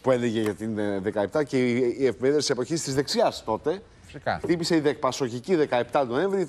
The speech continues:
Speaker 1: δολοφονία, ε, Παύλου Μπακογιάννη. Άρα, λοιπόν, προφανώς δεν ήταν ο, ο μόνο ο κύριος Καμένος. Ο κύριος Καμένος συγκυβέρνησε μετά με τον κύριο Τσίπρα,
Speaker 2: Δεν
Speaker 1: αλλά,
Speaker 2: είναι το ίδιο,
Speaker 1: το
Speaker 2: βεβαίως.
Speaker 1: όχι.
Speaker 2: Το πολιτικό κλίμα της εποχής εκείνης,
Speaker 1: Ναι, ναι.
Speaker 2: ε, όσοι το έχουν ζήσει, ήταν ένα πολιτικό κλίμα μεγάλης έκρηξης. Μιλάμε,
Speaker 1: Ναι, ναι.
Speaker 2: θυμάμαι, χίλια εννιακόσια ογδόντα εννιά, έτσι.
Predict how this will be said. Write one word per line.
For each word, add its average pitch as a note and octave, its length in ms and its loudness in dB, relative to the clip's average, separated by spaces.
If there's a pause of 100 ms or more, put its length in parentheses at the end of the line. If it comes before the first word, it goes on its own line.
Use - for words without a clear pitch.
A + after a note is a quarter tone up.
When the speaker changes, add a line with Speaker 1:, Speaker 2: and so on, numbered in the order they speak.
Speaker 1:
δολοφονία, C#3 600 2 (320)
ε, B2 180 2
Παύλου C3 300 2
Μπακογιάννη. B2 540 2
Άρα, C3+ 140 4
λοιπόν, B2+ 280 -2
προφανώς B2+ 500 -2 (240)
δεν B2 260 0
ήταν A2+ 320 -2 (280)
ο, A2+ 120 -2 (420)
ο G#2+ 80 -2
μόνο B2+ 180 0
ο A#2+ 40 -2
κύριος A2+ 260 -4
Καμένος. F3 260 0
Ο D3 40 -6
κύριος D#3 200 -2
Καμένος D3+ 260 0
συγκυβέρνησε C3+ 540 -2
μετά G#2+ 220 -2
με G#2 80 -4
τον G#2+ 140 -4
κύριο B2+ 180 -2
Τσίπρα, G3+ 280 -6 (260)
Speaker 2:
Δεν C3 100 0
Speaker 1:
αλλά, C#3+ 160 4
Speaker 2:
είναι C3 100 -2
το C3 100 -2
ίδιο, A2+ 280 -4
Speaker 1:
το C#3+ 80 2
Speaker 2:
βεβαίως. G#2+ 600 -4
Speaker 1:
όχι. D#3+ 140 2
Speaker 2:
Το B2 60 -4
πολιτικό C3 380 -2
κλίμα D3 300 -2
της - 140 -8
εποχής B2 360 -8
εκείνης, G#2+ 540 -8
Speaker 1:
Ναι, C3 80 0
ναι. B2+ 140 2
Speaker 2:
ε, C#3+ 100 -2 (260)
όσοι B2+ 200 -2
το - 80 -4
έχουν A#2+ 180 -6
ζήσει, C#3 300 -4
ήταν F#3 180 0
ένα F3 180 0
πολιτικό D3 340 -4
κλίμα F#3+ 280 -2
μεγάλης F#3+ 320 -2
έκρηξης. G2+ 380 -6
Μιλάμε, C3 220 0
Speaker 1:
Ναι, C3 60 2
ναι. B2 80 2
Speaker 2:
θυμάμαι, D#3 240 -2
χίλια C3+ 180 -6
εννιακόσια D3+ 300 -2
ογδόντα F3+ 160 0
εννιά, D3+ 220 0
έτσι. F2+ 420 -8